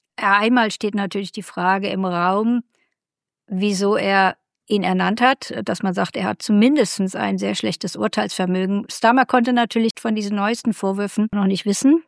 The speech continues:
Er wusste aber um die engen Beziehungen zu Jeffrey Epstein von Peter Mandelson, das wusste er, aber die neuesten Vorwürfe, wie gesagt, die kamen ja jetzt erst auf.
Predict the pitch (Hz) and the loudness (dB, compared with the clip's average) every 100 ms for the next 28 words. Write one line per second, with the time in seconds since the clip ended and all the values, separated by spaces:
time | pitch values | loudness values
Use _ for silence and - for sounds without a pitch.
0 | _ - 220 196 240 - 233 226 190 202 | _ -8 -6 -2 -2 -2 -2 2 4 4
1 | 262 285 - _ _ _ _ _ _ 262 | 4 2 -2 _ _ _ _ _ _ 2
2 | 285 269 262 208 220 226 214 - - 233 | 4 4 2 2 4 2 0 -4 0 2
3 | 262 262 262 269 - _ _ _ - - | 2 4 2 2 -6 _ _ _ -4 2
4 | 247 240 214 202 180 220 220 - - 240 | 4 6 4 0 -2 -4 -4 -6 -2 2
5 | 277 320 294 _ _ _ - 202 196 - | 4 4 2 _ _ _ -2 0 0 -2
6 | 220 190 185 220 247 262 220 - 214 - | -2 2 4 2 0 0 -2 -2 -2 -2
7 | - 254 254 - 104 - 113 - 220 202 | 0 2 2 2 -2 -2 -2 -2 -2 0
8 | 214 - 226 - 202 208 190 196 196 202 | -2 -2 -4 -2 -4 -4 -6 -6 -6 -6
9 | 202 - - 208 202 196 190 - 185 - | -6 -6 -6 -4 -2 -2 -4 -6 -10 -8
10 | - 214 | -2 -2